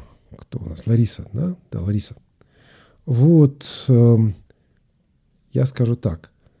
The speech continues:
Все мы свож-, сложные дети. Нет ни одного дитя, которое было бы простым. Все согрешили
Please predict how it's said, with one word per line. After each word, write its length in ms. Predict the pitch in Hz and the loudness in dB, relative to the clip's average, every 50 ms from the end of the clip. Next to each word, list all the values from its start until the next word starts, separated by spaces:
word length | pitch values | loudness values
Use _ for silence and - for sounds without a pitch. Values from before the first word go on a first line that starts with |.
| _ _ _ _ _ | _ _ _ _ _
Все 300 | _ - - - - 202 | _ -18 -8 0 0 4
мы 340 | 233 247 240 208 135 110 95 | 4 6 6 6 4 2 0
свож-, 480 | - - - 120 123 123 110 104 170 170 | -2 -6 -2 2 2 2 2 0 -4 -8
сложные 500 | 127 - 151 151 135 104 98 98 92 90 | -4 2 4 4 6 4 2 -2 -4 -6
дети. 340 | 82 82 80 78 - - - - _ _ _ _ _ _ _ _ _ _ _ _ _ _ _ _ _ _ _ _ _ _ - | -6 -8 -10 -12 -14 -20 -20 -20 _ _ _ _ _ _ _ _ _ _ _ _ _ _ _ _ _ _ _ _ _ _ 8
Нет 320 | 135 156 170 151 131 113 | 10 10 10 8 6 2
ни 100 | 107 104 | -2 -2
одного 540 | 101 95 85 101 101 95 85 78 73 71 76 | -2 -4 -4 -4 -6 -6 -6 -10 -14 -16 -16
дитя, 400 | - 117 107 - - 180 214 220 | -12 -12 -12 -6 -4 -2 -2 -2
которое 380 | 214 - 110 - 131 127 117 | -4 -6 -6 -6 -4 -4 -4
было 180 | 95 98 113 104 | -4 -4 -6 -6
бы 100 | 101 90 | -6 -6
простым. 480 | - 98 95 - - _ 98 92 82 82 _ _ _ _ _ _ _ _ _ _ _ _ _ _ _ _ _ _ _ _ _ _ | -8 -10 -12 -12 -14 _ -18 -18 -18 -20 _ _ _ _ _ _ _ _ _ _ _ _ _ _ _ _ _ _ _ _ _ _
Все 440 | - - - - - 175 185 165 | -12 -10 -8 0 4 6 6 6
согрешили 840 | 135 - - 120 101 101 101 107 104 - - - - - - 143 - | 6 2 -2 -4 -4 -2 -4 -4 -6 -8 -12 -12 -12 -12 -12 -16 -18